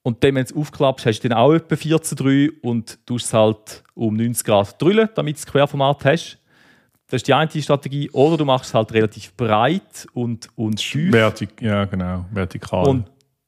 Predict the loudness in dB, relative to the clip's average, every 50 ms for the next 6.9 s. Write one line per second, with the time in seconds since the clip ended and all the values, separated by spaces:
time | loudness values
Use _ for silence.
0 | _ _ _ _ _ _ -4 0 2 4 4 4 4 2 2 2 2 0 0 -2
1 | -2 0 2 2 2 2 0 0 2 2 2 0 -2 -4 -4 -4 -4 -4 -4 -4
2 | -4 -4 -4 -2 0 2 4 4 2 0 -4 -6 -2 0 2 2 2 2 0 -2
3 | -2 -4 -6 -8 -8 -6 -6 -6 -8 -8 -8 -8 -6 -6 -6 -6 -8 -8 -6 -4
4 | -2 -4 -4 -4 -6 -8 -4 -2 -2 -2 -2 -4 -4 -2 0 0 0 0 0 0
5 | 0 0 -2 -6 _ _ _ -20 -20 -20 -20 _ _ _ _ _ _ _ _ _
6 | _ -4 -2 0 2 4 4 4 4 4 2 2 0 -2 -2 -4 -6